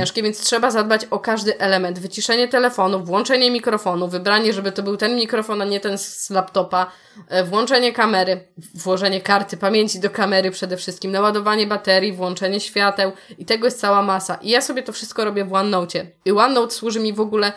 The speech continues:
do ogarniania wszystkich moich notatek, informacji, zapisków. Nie wszystko wrzucam w kalendarz, bo kalendarz mam mocno wypchany, zwłaszcza teraz, kiedy wsz-, ze wszystkimi umawiam się na, e, kole online i muszę robić właśnie zaproszenia do Teamsa, które wrzucają mi się do kalendarza. To żeby nie zrobiło mi się tam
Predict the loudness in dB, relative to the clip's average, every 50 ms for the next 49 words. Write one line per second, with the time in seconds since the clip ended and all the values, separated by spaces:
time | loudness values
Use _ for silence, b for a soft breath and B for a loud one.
0 | B B B B B -4 2 4 4 4 4 2 -2 0 2 2 2 2 2 0
1 | 2 2 2 0 0 0 -2 0 0 0 -2 -2 -6 -6 -2 0 2 2 2 0
2 | 0 -2 -2 0 0 0 0 0 -4 -4 -6 -8 -4 -2 0 2 2 2 2 0
3 | -2 -4 -4 -4 -4 -4 -6 -8 -8 -6 -4 -6 -6 -6 B B B B B B
4 | -2 0 0 0 -2 -4 -2 -2 -2 -2 0 -2 -2 -2 -2 -2 0 0 2 2
5 | 2 4 2 0 0 -2 -4 0 2 4 4 4 2 0 0 0 0 2 2 0
6 | 0 0 -2 -2 -2 -2 -4 -2 0 0 0 0 -2 -4 0 0 0 0 0 -2
7 | -4 -2 2 2 4 4 2 0 -2 -6 -6 -6 -6 -8 -8 -12 _ _ _ -12
8 | -8 -8 -4 -4 -4 -2 -2 -4 -6 -4 -4 -2 0 0 0 0 0 0 0 0
9 | -2 -2 -2 -2 -2 -2 -4 B B B B B B _ 2 2 4 4 4 2
10 | 2 2 4 6 6 6 6 4 4 4 2 2 4 4 4 4 4 4 2 -2
11 | B B B B B _ -4 -2 0 2 0 0 2 2 4 4 4 4 2 0
12 | 0 0 0 0 2 0 0 0 0 0 -2 -2 0 2 2 2 2 2 0 -2
13 | -2 -4 -2 0 -2 -2 -2 -2 0 0 0 -2 -2 -2 0 0 2 2 0 0
14 | 0 -2 -2 -2 0 0 2 2 2 0 0 2 2 2 0 0 -2 -4 -4 -2
15 | -2 -2 0 0 0 0 -2 0 2 2 2 2 2 0 -2 0 2 2 2 2
16 | 0 -4